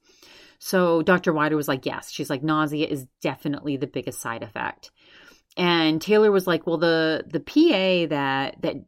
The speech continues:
that gave me my, um, instructions on the injections was extremely thorough." And she's like, "My wife is helping me with the injections."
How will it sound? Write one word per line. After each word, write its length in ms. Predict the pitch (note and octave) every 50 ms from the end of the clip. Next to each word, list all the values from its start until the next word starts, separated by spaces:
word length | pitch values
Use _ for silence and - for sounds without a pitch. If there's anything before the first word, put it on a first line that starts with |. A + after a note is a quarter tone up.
| - - - - - - - - -
that 180 | C#3 E3+ C3+
gave 160 | D3+ F3+ F3 E3
me 140 | E3+ E3
my, 420 | D#3 D3+ C#3+ C#3+ C#3 C3+ C3+ C3+ C3+ - _ _ -
um, 180 | D3 C#3+ B2+ A2 -
instructions 760 | - F3+ - - F#3 F#3 F#3 - - E3 C#3+ C3+ C3 C3+ -
on 220 | - D#3 D3 C#3+
the 100 | C#3+ C#3
injections 560 | C#3+ C#3 C3 E3 D3+ D3+ - - C#3+ C#3 A#2+
was 140 | B2+ B2 B2+
extremely 1040 | - - - - - - - - - G3+ G3 G3+ G3+ G3+ G3 F#3+ F3+ F3 D#3+ D#3 D3
thorough." 760 | D3 - - D3 C3 B2+ B2+ B2+ - - - - - - D#3 - _ - - - - - - - - - _
And 500 | - E3 E3 E3 D#3+ D#3 D#3 D3+ D3+ D3
she's 220 | - - D#3+ C#3+ D#3+
like, 160 | D3+ C#3+ -
"My 120 | D3 C3+
wife 360 | C#3 D3+ F3+ G#3 A#3 G#3+ -
is 100 | A3+ G3
helping 400 | - - F#3 F3+ - F#3 F3+ F3+
me 240 | F3+ F3+ F3+ F3+ F3+
with 140 | F3 F3+ F3+
the 140 | - F3+ F3
injections." 1040 | F3 F3 - F3 D#3+ D#3+ - - - E3+ D#3 D3+ D3+ D3+ D3+ D#3 D#3 D#3 D3 -